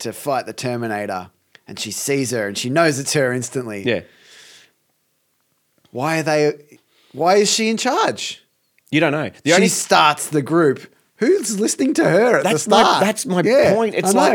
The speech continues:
Speaker 1: know.
Speaker 2: it's, it,
Speaker 1: Who's listening
Speaker 2: if that,
Speaker 1: to her?
Speaker 2: if it was like the end of the world scenario,
Speaker 1: You'd be like, "See ya, I'm
Speaker 2: I'm
Speaker 1: going
Speaker 2: f-
Speaker 1: off to fight my own fucking
Speaker 2: And also,
Speaker 1: Terminators." You can't.
Speaker 2: it's not correct,
Speaker 1: Yeah.
Speaker 2: but we're talking post-apocalyptic. It's
Speaker 1: Yeah.
Speaker 2: like,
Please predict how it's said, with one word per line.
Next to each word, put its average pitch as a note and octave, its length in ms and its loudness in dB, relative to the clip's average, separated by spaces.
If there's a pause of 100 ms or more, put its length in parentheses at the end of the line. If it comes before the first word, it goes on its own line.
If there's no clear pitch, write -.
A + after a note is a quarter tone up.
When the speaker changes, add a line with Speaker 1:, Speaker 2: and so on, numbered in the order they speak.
Speaker 1:
know. - 60 -20 (480)
Speaker 2:
it's, G3+ 260 -2
it, G#3+ 320 -2 (680)
Speaker 1:
Who's E4 240 2
listening F4+ 240 2
Speaker 2:
if A4 40 0
that, - 100 4
Speaker 1:
to G#4 120 6
her? - 60 2
Speaker 2:
if A#3 180 0
it B3 80 -4
was A#3 220 0
like A3+ 200 0
the A#3 160 -6
end A3+ 240 0
of B3+ 120 -4
the A#3 80 -2
world F3 320 0
scenario, A#2+ 840 -2 (880)
Speaker 1:
You'd E3 120 -6
be F#3+ 80 0
like, F#3 200 2 (600)
"See G3+ 280 4
ya, G3 200 6
I'm G3 80 2
Speaker 2:
I'm F#3+ 60 6
Speaker 1:
going F#3+ 140 6
Speaker 2:
f- F#3+ 100 4
Speaker 1:
off G3 100 2
to F#3+ 80 -4
fight F#3+ 260 4
my E3+ 200 4
own E3+ 80 0
fucking C#3+ 480 -2
Speaker 2:
And G3 100 6
also, A3 500 4
Speaker 1:
Terminators." A2+ 600 -6
You A#2+ 80 -16
can't. - 160 -12
Speaker 2:
it's G3+ 140 2
not B3 140 0
correct, D#3+ 600 4
Speaker 1:
Yeah. A2 140 -4
Speaker 2:
but D#3+ 100 4
we're E3+ 60 0
talking G3+ 240 0
post-apocalyptic. D3+ 960 -4
It's B2+ 140 -6
Speaker 1:
Yeah. C#3 80 0
Speaker 2:
like, C3+ 260 0